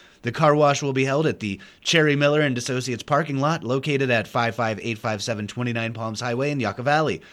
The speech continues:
The girls will be washing cars for a fifteen dollars suggested donation tomorrow from ten A M to two P M.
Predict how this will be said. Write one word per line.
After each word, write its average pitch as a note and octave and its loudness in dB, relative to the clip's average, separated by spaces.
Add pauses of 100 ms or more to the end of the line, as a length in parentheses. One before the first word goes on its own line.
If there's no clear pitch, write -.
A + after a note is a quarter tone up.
(220)
The C3 -2
girls D3+ 2
will D3 -2
be D3+ 2
washing D3 2 (100)
cars D3+ 2
for D3 -4
a C#3 -2
fifteen E3 -4
dollars D#3 0
suggested G#2+ -8
donation B2+ -2 (220)
tomorrow B2 0
from B2 -4 (160)
ten D3+ 0
A D#3 4
M D#3 2
to D3 -6
two F3+ -4
P B2+ -2
M. C#2 -8